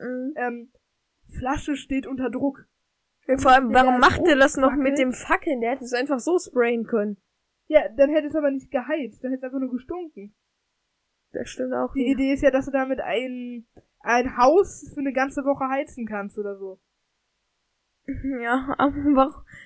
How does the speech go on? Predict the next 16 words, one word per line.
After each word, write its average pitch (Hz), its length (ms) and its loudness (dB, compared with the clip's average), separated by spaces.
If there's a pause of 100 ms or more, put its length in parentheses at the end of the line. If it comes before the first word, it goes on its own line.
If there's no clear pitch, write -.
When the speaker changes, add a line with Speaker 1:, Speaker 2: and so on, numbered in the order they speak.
(140)
Speaker 1:
als - 240 -2
ob - 140 0
das 262 180 4
dann 247 220 4
was 240 160 0
bringt, 269 460 -4
wenn 254 240 -2
der 247 120 2
da 240 160 2
rumfackelt 247 760 0
vorher 240 420 2
ein 233 160 0
bisschen. - 560 -2 (760)
Also 254 280 4
die 269 220 2
Idee, 320 340 6